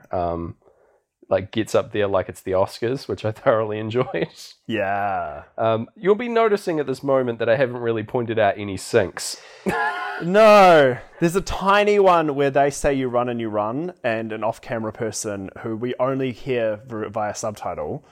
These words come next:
Speaker 2: 'cause I listened back to get the quote right
Speaker 1: Mm.
Speaker 2: on the act-, to the actual film, and you do, you
Speaker 1: Just
Speaker 2: barely
Speaker 1: nothing.
Speaker 2: hear it in the actual mix.
Speaker 1: Okay.
Speaker 2: But they say, "You run and you run," and this background person says, "Run along to third period."
Speaker 1: Oh.
Speaker 2: Yeah.
Speaker 1: Ghosts.
Speaker 2: She's saying it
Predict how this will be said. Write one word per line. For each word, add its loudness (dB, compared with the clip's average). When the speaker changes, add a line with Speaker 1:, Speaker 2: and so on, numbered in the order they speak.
Speaker 2:
'cause -8
I -4
listened -6
back -2
to -18
get -8
the -8
quote -8
right -6
Speaker 1:
Mm. -2
Speaker 2:
on -6
the -4
act-, -8
to -14
the -2
actual -6
film, -4
and -8
you -6
do, -8
you -4
Speaker 1:
Just 0
Speaker 2:
barely 0
Speaker 1:
nothing. 0
Speaker 2:
hear -4
it -8
in -10
the -6
actual -8
mix. -6
Speaker 1:
Okay. -2
Speaker 2:
But 2
they 2
say, 2
"You 0
run 2
and -4
you -4
run," 0
and -8
this -8
background -4
person -8
says, -8
"Run -2
along 0
to -14
third -4
period." -2
Speaker 1:
Oh. -2
Speaker 2:
Yeah. -4
Speaker 1:
Ghosts. 2
Speaker 2:
She's -4
saying 0
it -2